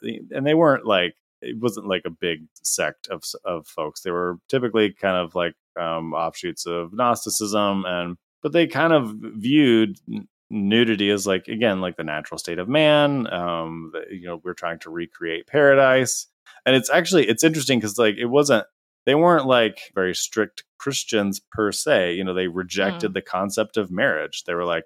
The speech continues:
Speaker 1: you know, "Marriage is something that happened post Eden. Like,
Speaker 2: Mm-hmm.
Speaker 1: and we're trying to get back to the Garden of Eden. So, like, we're not going to get married." You know, it, it, you know, <laughs> basically, they're, they, going as so far as to be like, you know, marriage is, like, a solution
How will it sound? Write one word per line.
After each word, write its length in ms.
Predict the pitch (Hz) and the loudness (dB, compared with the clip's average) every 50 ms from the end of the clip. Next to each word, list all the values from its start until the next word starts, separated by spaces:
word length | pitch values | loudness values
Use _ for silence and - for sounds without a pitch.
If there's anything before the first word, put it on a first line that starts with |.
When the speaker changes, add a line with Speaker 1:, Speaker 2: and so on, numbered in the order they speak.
| _ _ | _ _
Speaker 1:
you 80 | - 87 | -10 -8
know, 100 | 85 82 | -6 -6
"Marriage 440 | 80 80 87 92 104 117 120 113 117 | -6 -4 -2 2 2 2 2 2 0
is 120 | 107 - - | -2 -2 -2
something 340 | 107 104 101 101 101 104 | -2 -2 -2 -2 -2 -2
that 120 | 101 90 76 | -2 -4 -2
happened 380 | 85 82 85 - 98 95 92 - - | -2 -4 -2 -2 -4 -4 -6 -8 -8
post 360 | - 92 95 95 - - - - | -6 -4 -2 -2 -4 -6 -8 -4
Eden. 400 | 123 131 143 113 80 60 73 - - _ _ _ _ _ _ _ _ _ - | -2 0 0 0 -2 -4 -6 -12 -20 _ _ _ _ _ _ _ _ _ -4
Like, 200 | - 90 202 202 | -2 0 0 0
Speaker 2:
Mm-hmm. 360 | 202 196 190 220 208 202 196 190 _ - | 0 -2 -4 -4 -4 -6 -8 -10 _ -6
Speaker 1:
and 200 | 95 90 90 85 | -6 -6 -4 -2
we're 140 | 90 101 101 | -2 -2 -2
trying 320 | - 95 92 98 107 104 | -2 -2 0 0 0 -2
to 100 | 101 107 | -2 -4
get 260 | 87 82 90 90 90 85 | -6 -4 -4 -4 -2 -2
back 260 | 92 92 101 110 - - | 0 0 0 -2 -4 -6
to 80 | 131 123 | -6 -6
the 80 | 135 | -4
Garden 440 | 113 107 107 131 156 131 98 85 80 | -2 0 2 2 2 0 -2 -6 -8
of 180 | 80 82 80 82 | -8 -8 -8 -8
Eden. 400 | 82 78 76 - 73 69 76 - | -8 -8 -8 -10 -14 -16 -16 -12
So, 240 | - 92 87 87 | -8 -6 -4 -4
like, 180 | 87 87 85 80 | -2 -4 -4 -4
we're 140 | - 87 95 | -6 -6 -6
not 220 | 90 87 95 104 - | -4 -4 -4 -4 -2
going 180 | 113 117 120 120 | -4 -4 -4 -4
to 40 | |
get 180 | 117 131 127 - | -4 -6 -6 -4
married." 500 | 127 147 160 165 165 175 175 165 151 - _ _ _ | -2 -2 -2 -2 -2 -2 -4 -6 -8 -10 _ _ _
You 100 | 113 101 95 | -6 -4 -2
know, 80 | 87 | -2
it, 140 | 82 - - 95 | -4 -4 -6 -10
it, 180 | - - 107 101 | -14 -14 -14 -12
you 120 | 104 98 95 | -10 -8 -10
know, 80 | 92 - | -10 -6
<laughs> 60 | _ - | _ 2
basically, 440 | 131 123 - - - - - 143 104 | 2 2 2 0 -4 -6 -4 -4 -2
they're, 220 | - 113 123 104 92 | 0 0 -2 -2 -2
they, 440 | 107 117 113 - _ - 151 151 120 98 | -4 -4 -6 -6 _ -2 -2 -2 0 2
going 240 | 143 165 180 160 | 4 4 4 4
as 100 | 123 - | 2 0
so 120 | - 110 95 | 0 0 0
far 260 | - 123 135 120 104 | 2 2 4 4 4
as 140 | 98 101 - | 2 0 -2
to 120 | - 92 | -6 -6
be 140 | 82 95 90 | -6 -4 -4
like, 200 | 87 85 85 - _ 101 101 - | -2 -4 -4 -6 _ -16 -18 -14
you 120 | - 95 95 | -10 -8 -8
know, 240 | 90 87 80 80 - _ _ _ _ _ _ | -8 -8 -10 -12 -16 _ _ _ _ _ _
marriage 340 | 113 127 135 143 147 131 117 | 0 2 4 4 4 4 2
is, 100 | 120 104 | 0 0
like, 120 | 110 98 104 | 0 0 0
a 60 | 95 | -2
solution 800 | - - 92 87 95 104 113 110 - - 104 90 87 87 90 | -4 -4 -6 -2 0 2 2 2 2 0 -2 -2 -2 -4 -8